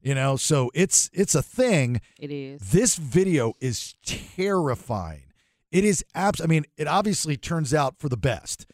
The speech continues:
Speaker 1: and everybody kinda laughs at it
Speaker 2: Mm-hmm.
Speaker 1: afterwards.
Speaker 2: Mm-hmm.
Speaker 1: But this could have been a horrible situation. This gator,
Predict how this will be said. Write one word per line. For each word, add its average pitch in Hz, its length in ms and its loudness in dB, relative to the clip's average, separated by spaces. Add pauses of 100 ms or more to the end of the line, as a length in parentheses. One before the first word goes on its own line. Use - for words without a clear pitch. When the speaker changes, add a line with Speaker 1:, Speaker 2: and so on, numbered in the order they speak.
Speaker 1:
and 113 120 -8
everybody 127 320 -4
kinda 151 220 0
laughs 135 540 -2 (180)
at 139 160 -4
it - 20 2
Speaker 2:
Mm-hmm. 135 80 2
Speaker 1:
afterwards. 123 600 -2
Speaker 2:
Mm-hmm. 160 420 -10
Speaker 1:
But 147 220 2
this 196 220 4
could 226 180 0
have 156 80 0
been 147 160 2
a 117 180 -6 (120)
horrible 196 680 0
situation. 147 720 0 (280)
This 180 320 2
gator, 202 500 2